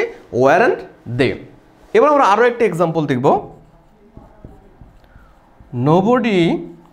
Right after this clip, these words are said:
is my enemy, dot, dot, dot,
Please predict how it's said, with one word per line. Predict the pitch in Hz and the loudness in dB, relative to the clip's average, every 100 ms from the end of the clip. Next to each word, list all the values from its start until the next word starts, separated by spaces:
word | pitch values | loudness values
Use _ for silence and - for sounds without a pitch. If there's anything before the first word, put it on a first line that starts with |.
| _ _ - - - - - | _ _ -20 -20 -20 -16 -6
is | 165 131 214 - - - - - _ _ - - - - - | -2 0 -2 -4 -14 -20 -20 -20 _ _ -20 -20 -20 -20 -6
my | 131 135 117 135 349 - - - _ _ _ _ _ - - | 0 2 4 2 -2 -8 -20 -20 _ _ _ _ _ -20 -2
enemy, | 185 180 131 101 95 - - _ _ _ _ _ _ _ - - - - - 127 | 0 2 0 -2 -8 -14 -20 _ _ _ _ _ _ _ -20 -20 -20 -20 -14 -4
dot, | 143 | -2
dot, | 156 156 | -2 -2
dot, | 156 | -2